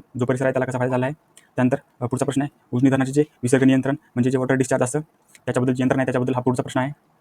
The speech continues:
त्यानंतर, अ, स-, पुढचा प्रश्न उजनी धरणाच्या साठ्यामुळे कोणत्या धार्मिक स्थळावर परिणाम होऊ शकतो हा एक पुढचा प्रश्न आहे. त्यानंतर उजनी धरणाचे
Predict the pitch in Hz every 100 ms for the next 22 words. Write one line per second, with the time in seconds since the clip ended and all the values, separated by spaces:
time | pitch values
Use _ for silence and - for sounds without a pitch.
0 | - - _ - 123 127 135 - - 123
1 | - - _ - 127 135 135 139 - -
2 | - 127 131 131 143 131 131 135 - -
3 | 131 131 127 131 131 135 127 - 131 127
4 | 123 139 - - 127 127 123 135 135 139
5 | - _ _ _ - - _ _ - 123
6 | 127 139 - - 123 131 131 123